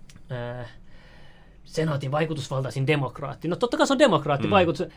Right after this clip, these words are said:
Speaker 1: Trump erotettava välittömästi presidentin virassa.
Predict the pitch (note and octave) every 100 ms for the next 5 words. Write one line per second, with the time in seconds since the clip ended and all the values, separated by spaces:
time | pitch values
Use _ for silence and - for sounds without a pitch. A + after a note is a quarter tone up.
0 | - F#3+ A3 F#3+ E3+ D#3+ C#3 D3+ C3 D3+
1 | F#3+ D3+ D3 C#3 B2 C3+ - D#3 C#3+ B2
2 | A#2+ B2 A#2 C3+ C3 - D#3